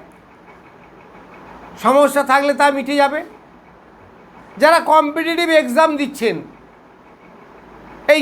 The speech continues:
যে নেট পরীক্ষা হলো বা বিভিন্ন কম্পিটিটিভ এক্সাম হলো, এদের এই কম্পিটিশনে জয়লাভ করার জায়গা যথেষ্ট ভালো। আর কি বলা যায়? আরও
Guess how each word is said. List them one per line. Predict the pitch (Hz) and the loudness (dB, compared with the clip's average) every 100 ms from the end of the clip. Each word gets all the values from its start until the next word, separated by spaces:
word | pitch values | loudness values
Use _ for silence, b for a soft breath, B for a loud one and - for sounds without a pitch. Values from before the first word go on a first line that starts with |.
| 262 | 0
যে | 277 262 214 240 | 0 0 -4 -6
নেট | 254 277 277 | -2 -2 -4
পরীক্ষা | 262 - 240 233 | -8 -6 -6 -4
হলো | 240 208 - - - - | -6 -8 -14 -20 -20 -4
বা | 294 294 | -2 0
বিভিন্ন | 262 277 277 277 277 | -2 -2 -2 -2 -2
কম্পিটিটিভ | 254 226 240 247 277 | -4 -6 -8 -6 -4
এক্সাম | 254 208 254 233 | -4 -4 -4 -2
হলো, | 233 240 226 - - - - - - - - - - - - - - - - - - - - | -4 -6 -8 -16 -20 -20 -20 -20 -20 -20 -20 -20 -20 -20 -20 -20 -20 -20 -20 -20 -20 -6 0
এদের | 240 277 269 | 2 4 4
এই | 254 240 | 2 -2
কম্পিটিশনে | 233 233 202 247 240 220 | -2 -6 -8 -6 -4 -2
জয়লাভ | 220 226 226 | 0 -2 0
করার | 226 220 190 | 0 0 -2
জায়গা | 208 202 202 185 | -4 -2 -4 -6
যথেষ্ট | 208 190 185 143 | -8 -12 -12 -10
ভালো। | 147 - - - - - - - - - - - - - - - - - - - - - - - - - 240 262 | -12 -14 -20 -20 -20 -20 -20 -20 -20 -20 -20 -20 -20 -20 -20 -20 -20 -20 -20 -20 -20 -20 -20 -20 -20 -4 2 2
আর | 294 294 | 2 -4
কি | 311 302 | 0 2
বলা | 294 285 | 4 2
যায়? | 311 370 - - - - - - - - - - - - - - - - - - - - - - - - - - - - - - - - - 233 | 0 0 -6 -18 -20 -20 -20 -20 -20 -20 -20 -20 -20 -20 -20 -20 -20 -20 -20 -20 -20 -20 -20 -20 -20 -20 -20 -20 -20 -20 -20 -20 -20 -10 0 4
আরও | 320 | 6